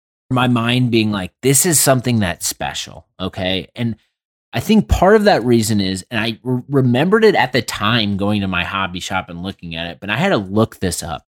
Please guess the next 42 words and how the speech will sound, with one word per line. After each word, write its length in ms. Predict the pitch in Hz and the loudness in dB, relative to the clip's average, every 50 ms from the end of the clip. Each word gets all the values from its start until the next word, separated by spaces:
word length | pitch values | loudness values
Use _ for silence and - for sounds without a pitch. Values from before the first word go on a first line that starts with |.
| _ _ | _ _
<laughs> 220 | _ _ _ _ - | _ _ _ _ -10
And 80 | 117 - | -8 -8
I, 20 | - - - - - | -6 -8 -6 -4 -4
I 60 | 170 | -4
found 440 | - - - 139 123 123 131 123 104 | -4 -2 -2 0 2 2 2 2 0
it. 120 | 95 85 | -2 -2
I 100 | 87 113 | -4 -2
found 240 | - - 147 160 175 | 0 0 2 2 2
an 80 | 170 | 2
old 160 | 160 151 147 139 | 2 2 2 2
hobby 260 | 135 120 113 113 117 | 2 2 2 0 -2
box 400 | 104 98 98 95 107 107 - _ _ _ _ _ _ _ _ _ | -2 0 -2 -2 -2 -4 -10 _ _ _ _ _ _ _ _ _
online, 580 | - 98 98 98 95 95 87 80 80 78 76 76 _ | -6 -4 -4 -2 -2 -2 -4 -6 -6 -8 -10 -12 _
and 300 | - 98 98 95 90 82 - _ _ | -8 -6 -4 -4 -6 -8 -10 _ _
there 100 | - 143 | 2 2
was 120 | 170 165 190 | 4 6 6
a 40 | |
warning 480 | 170 143 135 143 156 175 185 180 147 127 | 4 6 6 6 6 6 6 6 4 4
on 180 | 113 107 104 98 | 4 2 2 0
the, 180 | 95 82 80 - _ _ | 0 -2 -6 -12 _ _
the 100 | 110 104 | -4 -2
ninety-seven 580 | 104 107 120 135 147 135 - - 139 135 127 110 | -2 0 0 0 0 0 0 0 0 -2 -2 -4
Flair 280 | - - 120 110 107 | -4 -6 -4 -4 -4
Showcase, 600 | 104 - 107 104 98 90 - 90 90 85 - - - _ _ _ _ _ _ _ _ _ _ | -4 -4 -4 -6 -6 -6 -6 -6 -6 -6 -6 -10 -14 _ _ _ _ _ _ _ _ _ _
uh, 220 | - 98 92 90 | -6 -4 -4 -4
box 400 | 82 85 95 85 80 80 - - | -2 -2 -2 0 0 -2 -4 -6
that 120 | - 92 80 | -8 -8 -8
said, 380 | - - 98 90 90 85 85 _ _ _ _ _ _ _ _ _ _ _ | -6 -6 -4 -6 -6 -8 -12 _ _ _ _ _ _ _ _ _ _ _
"Do 160 | - 135 135 | -2 0 2
not 300 | 143 135 135 127 90 90 | 2 2 0 0 -2 -2
buy 220 | 104 101 101 101 | 0 0 0 0
this 160 | 98 101 95 - | -2 -4 -6 -8
product 500 | - - 101 92 92 90 92 90 - 92 | -6 -4 -2 -2 -2 -2 -4 -8 -8 -10
unless 360 | 95 92 92 90 92 - - | -8 -8 -8 -8 -8 -8 -8
you're 120 | 98 92 | -8 -8
a 40 | 87 | -8
serious 540 | - - - - 101 98 101 101 101 95 - | -8 -8 -8 -6 -6 -4 -4 -4 -4 -6 -8
collector 540 | - - 104 92 87 80 - - 92 87 87 | -10 -10 -8 -6 -6 -6 -6 -8 -8 -8 -6
looking 380 | 85 87 85 - - 85 82 | -6 -8 -10 -10 -10 -12 -12
for 240 | 80 - - 87 - | -10 -12 -14 -14 -14
a 60 | - 82 | -14 -14
challenge." 680 | - - - - 65 67 69 58 67 71 _ - - | -14 -14 -14 -14 -14 -16 -16 -18 -20 -20 _ -20 -20